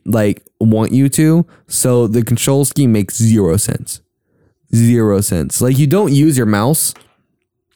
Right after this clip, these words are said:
but it's like W, A, S, and D counts as your left joystick, and then all the arrows count as your second joystick.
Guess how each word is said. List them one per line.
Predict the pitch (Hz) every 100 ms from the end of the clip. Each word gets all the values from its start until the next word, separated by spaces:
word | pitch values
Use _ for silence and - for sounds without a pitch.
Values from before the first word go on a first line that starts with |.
| _ _ _ _
but | 123 120
it's | 127 117
like | 135 120 - - _ -
W, | 139 156 165
A, | 131 131
S, | 123
and | 117
D | 104 117 113
counts | 117 110 110
as | 95 -
your | 104 104
left | 101 101
joystick, | 117 113 - 120 -
and | 113
then | 101 98
all | 98 104
the | 101 -
arrows | 101 104 104
count | 107 98 -
as | 98 98
your | 98
second | - 92 110
joystick. | 123 127 127 151 - -